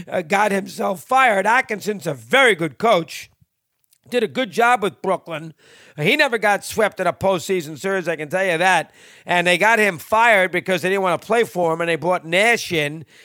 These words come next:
And if, you know, Nash might be the nicest guy, uh, in the world, I mean, he's very inexperienced and had a lot of issues, uh, in the last, uh, couple years, and certainly a lot of issues here in this postseason series.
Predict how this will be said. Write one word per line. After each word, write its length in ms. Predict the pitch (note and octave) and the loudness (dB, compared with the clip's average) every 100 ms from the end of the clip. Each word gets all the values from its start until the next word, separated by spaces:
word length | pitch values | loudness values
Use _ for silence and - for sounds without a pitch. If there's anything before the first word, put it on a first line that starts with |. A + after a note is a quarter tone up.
| - | -8
And 220 | E3+ F3+ | -2 0
if, 280 | F3 - - | 0 -2 -8
you 140 | G3 F#3+ | -2 0
know, 140 | D#3+ | 0
Nash 360 | D#3+ G3+ A3 - | 2 2 2 -2
might 160 | G3 | -4
be 80 | F#3 | -2
the 140 | E3+ | -4
nicest 400 | E3 G3 - E3 | -2 -4 -6 -10
guy, 400 | - F#3+ F#3 F#3 | 0 0 2 -2
uh, 220 | E3 D#3+ D#3+ | -2 0 -2
in 120 | E3+ | -4
the 80 | D3+ | 0
world, 500 | G3+ C4+ F#3 F3 - | 2 4 4 0 -2
I 200 | E3 G#3 | -4 -2
mean, 180 | F3 | -2
he's 220 | E3 E3 - | -2 -6 -6
very 400 | - A#3+ A3 F#3 | 0 2 4 2
inexperienced 840 | E3+ - - F3+ E3 E3 - _ _ - | -2 -8 -4 -2 -2 -6 -10 _ _ -20
and 160 | - E3+ | -6 0
had 140 | F3+ | 2
a 80 | E3 | 0
lot 400 | C#3+ D#3 F#3+ G3+ | -2 0 2 4
of 120 | F#3+ | 2
issues, 600 | F3 F3+ - E3 D#3 - - - - - | 0 -2 -2 -4 -4 -10 -18 -20 -20 -2
uh, 220 | D#3 D#3 | 0 2
in 220 | D3+ F3 | 2 0
the 120 | E3+ E3 | 0 0
last, 480 | E3+ F3+ D#3+ - | 2 2 0 -2
uh, 140 | F#3+ D#3+ | -2 -2
couple 340 | - G#3 F3 | -2 -4 -2
years, 360 | E3 F#3 F#3 C#3+ | -2 0 0 -4
and 160 | D3 | -10
certainly 320 | B2+ A#3+ G#3+ F#3 | -6 -4 -2 -2
a 80 | |
lot 180 | E3+ F3+ | 0 0
of 80 | D#3 | -2
issues 380 | E3 - E3+ C3+ | -4 -6 -10 -6
here 120 | F#3 | -4
in 60 | D#3 | -2
this 160 | D3+ | -4
postseason 560 | - F3 C3+ D#3+ B2 B2 | -2 -4 -4 -10 -12 -18
series. 480 | - G#3 D#3+ D3 | -6 -4 -4 -8